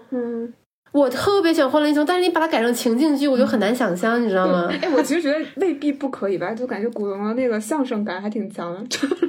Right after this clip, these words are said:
Speaker 1: 就是那你一句我一句，
Speaker 2: 嗯。
Speaker 1: <laughs> 电话的感觉。
Speaker 2: 就，就是古龙已经被魔改到二零二一年了，就是他也没有什么更多被魔改的空间了，所以我觉得情，情景剧我也可以接受。
Speaker 1: 对，对。哎，我还看过《三十二月剑》呢，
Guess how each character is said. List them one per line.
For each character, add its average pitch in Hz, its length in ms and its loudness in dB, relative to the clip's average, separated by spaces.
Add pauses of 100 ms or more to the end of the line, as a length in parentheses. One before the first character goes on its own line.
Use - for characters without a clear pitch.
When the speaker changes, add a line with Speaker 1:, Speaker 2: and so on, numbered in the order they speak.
(240)
Speaker 1:
就 311 140 -4
是 311 100 -2
那 277 80 -4 (200)
你 226 100 -2
一 262 60 2
句 285 100 6
我 262 160 6
一 226 60 6 (100)
句， 311 80 2
Speaker 2:
嗯。 - 80 4 (120)
Speaker 1:
<laughs> 480 140 -2
电 381 200 0
话 302 220 0
的 254 60 -4
感 247 160 -2 (120)
觉。 - 100 -4 (1300)
Speaker 2:
就， - 260 -2
就 523 140 6
是 370 100 -4
古 269 140 4
龙 277 180 4
已 339 80 4
经 247 100 4
被 359 120 4
魔 262 180 4
改 269 200 2
到 247 160 4
二 294 180 0
零 262 120 2
二 277 160 2
一 277 140 2
年 226 240 2
了， 190 80 2
就 269 100 -2
是 262 140 0
他 294 160 -2
也 285 80 2
没 226 140 2
有 247 100 2
什 226 100 -4
么 202 180 2
更 247 180 2
多 240 120 2
被 240 120 2
魔 202 180 2
改 208 140 0
的 160 80 0
空 185 240 -2
间 190 200 2
了， 190 80 0
所 185 140 -2
以 214 60 2
我 208 80 2
觉 185 80 0
得 190 100 2
情， 185 320 -4
情 202 180 0
景 208 200 2
剧 190 120 -2
我 190 140 2
也 196 80 2
可 190 140 0
以 175 60 2
接 180 220 0
受。 180 280 -4 (480)
Speaker 1:
对， 247 180 -2 (120)
对。 233 260 -4
哎， 294 180 -4
我 277 80 0
还 226 100 -2
看 339 200 -4
过 285 100 2
《三 320 140 -2
十 330 80 -2
二 285 100 -2
月 247 80 2
剑》 302 240 -2
呢， 214 220 -6